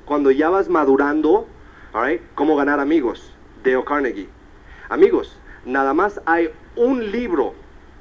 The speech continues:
How do you say printed? That's been printed. Ok, nada más hay otro libro. Además de ese, el de Dale Carnegie, hay un libro que, que han imprese, i-,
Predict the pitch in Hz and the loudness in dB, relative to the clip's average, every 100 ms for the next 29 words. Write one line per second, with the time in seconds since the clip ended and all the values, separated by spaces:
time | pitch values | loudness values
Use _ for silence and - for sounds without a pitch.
0 | - - - - - - - - 160 170 | -20 -20 -20 -20 -20 -20 -18 -2 -2 0
1 | 175 - 143 135 104 - 104 - 113 104 | -6 -4 -6 -4 -8 -8 -12 -10 -14 -6
2 | 135 - 98 95 - - - - - - | -8 -6 -12 -14 -18 -20 -20 -20 -20 -20
3 | - - - - - - - - - - | -20 -20 -20 -20 -20 -20 -20 -20 -20 -20
4 | - - - - - - - - - - | -20 -20 -20 -20 -20 -20 -20 -20 -20 -10
5 | 117 127 101 - - - 139 147 185 202 | -6 -4 -6 -14 -20 -6 -2 0 0 0
6 | 208 202 202 208 202 185 185 143 107 - | -2 2 2 6 6 6 2 0 -2 -6
7 | - 135 139 165 180 190 202 226 - 123 | -4 -2 0 0 2 0 0 -4 -4 -2
8 | 127 147 202 196 202 220 240 233 - - | 0 4 4 4 2 0 -4 -14 -18 -20
9 | - - - 143 156 240 240 208 170 151 | -20 -16 -4 2 4 2 -2 0 0 0
10 | - - - - - 143 139 139 143 156 | -8 -20 -20 -14 -2 0 0 -2 -4 0
11 | 175 160 - - - 139 139 147 165 190 | -2 -4 -12 -18 -8 -6 -4 -2 -2 -2
12 | 233 240 - - - - - - - - | -6 -8 -20 -20 -20 -20 -20 -20 -20 -8
13 | 147 | -8